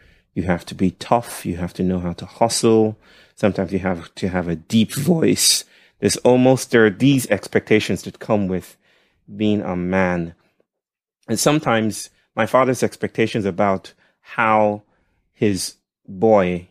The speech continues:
was manning up, you know, didn't quite pan out the way he would have wanted it to be. I, I had sisters. I was very effeminate. Um, I spoke with this nasal voice that I still s-, that I still speak with,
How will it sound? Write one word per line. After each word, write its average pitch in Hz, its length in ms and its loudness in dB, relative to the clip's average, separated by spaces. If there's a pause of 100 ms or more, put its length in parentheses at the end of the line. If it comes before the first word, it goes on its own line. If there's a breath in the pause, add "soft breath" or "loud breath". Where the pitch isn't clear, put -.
was 98 500 -8 (260)
manning 107 480 0
up, 90 240 -4 (520)
you 113 120 -8
know, 95 280 -4 (340)
didn't 107 360 0 (380)
quite 101 300 -2
pan 101 260 0
out 92 320 -4 (420 soft breath)
the 98 100 -6
way 98 180 4
he 95 160 2
would 92 120 0
have 92 260 -2
wanted 101 360 -2
it 92 100 -6
to - 120 -14
be. 95 300 -6 (460 soft breath)
I, 104 320 0
I 104 80 0
had 123 240 0
sisters. 107 560 0
I 98 100 2
was 92 160 0
very 113 320 2
effeminate. 101 760 -2 (480)
Um, 95 440 -2
I 95 120 -4
spoke - 340 0
with 98 100 0
this 107 200 2
nasal 101 420 2
voice 95 300 0
that 98 100 0
I 92 100 -6
still - 460 -2
s-, - 260 -6 (140)
that 104 260 -6
I 120 40 -8
still 117 280 2
speak - 420 -2
with, 104 180 -2